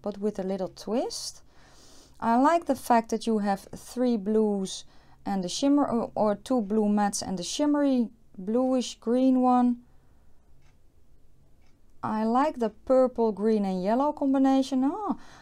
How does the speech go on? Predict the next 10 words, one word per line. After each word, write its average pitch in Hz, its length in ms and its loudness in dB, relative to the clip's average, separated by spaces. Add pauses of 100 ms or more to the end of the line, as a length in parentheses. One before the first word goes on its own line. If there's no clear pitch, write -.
(160)
I'm 359 240 -2
going 320 340 2
to 269 380 -4
check, 294 460 -8 (100)
uh, 254 240 -4
what 240 400 -4
shipping 311 400 -4
is 370 180 -8
for 226 220 -6
me. 143 300 -6